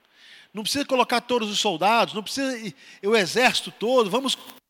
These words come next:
pouca gente, porque ali vai ser uma batalha rápida, tranquila, e nós podemos descansar os outros soldados, as outras famílias."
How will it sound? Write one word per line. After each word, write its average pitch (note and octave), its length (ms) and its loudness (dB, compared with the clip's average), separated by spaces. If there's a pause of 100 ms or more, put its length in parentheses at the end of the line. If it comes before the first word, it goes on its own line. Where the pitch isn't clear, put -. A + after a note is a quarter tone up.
pouca C4+ 300 -4
gente, G#3 440 0
porque A3 280 -6
ali A#3+ 420 0 (320)
vai G#3 180 2
ser - 200 -4
uma A#3+ 120 -8
batalha G#3+ 480 0
rápida, F3+ 880 2 (880)
tranquila, A3 920 4 (1000)
e F#3+ 100 0
nós A3 220 4
podemos A#3 420 0
descansar A#3+ 600 2
os F#3+ 180 -2
outros A#3+ 300 4
soldados, G3 640 2
as F3 140 0
outras G#3 280 -4
famílias." G#3 720 -6